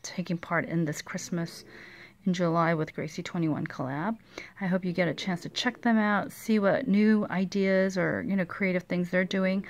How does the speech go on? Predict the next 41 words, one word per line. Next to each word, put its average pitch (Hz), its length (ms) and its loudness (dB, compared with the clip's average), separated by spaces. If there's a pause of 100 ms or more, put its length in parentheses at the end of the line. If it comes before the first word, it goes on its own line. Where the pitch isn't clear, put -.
(260)
Perhaps 185 320 -2
that'll 180 180 2
give 170 220 -2
you 175 160 0
guys 175 240 0
some - 180 -4
ideas, 175 680 -4
and 202 400 -2 (500)
I 240 40 2
hope 339 180 4
you 339 100 4
guys 320 220 4
like 262 200 6
this 240 180 -2
too. 220 380 2 (320)
I 247 80 8
have 254 160 8
to 277 100 8
admit, 262 300 12
I 214 100 6
do 240 200 2
like 247 220 6
the 226 120 4
use 214 360 2
of 196 200 0
just - 240 -4
that 190 200 2
little 202 360 2
bit 185 220 2
of 170 380 2
something, - 640 0
so... 165 540 -4 (560)
I've 185 380 2
been 185 200 2
trying 196 600 2
in 170 160 0
each 175 220 -6
of 180 100 -6
my 156 140 -2
cards 165 460 -6
to 170 540 -2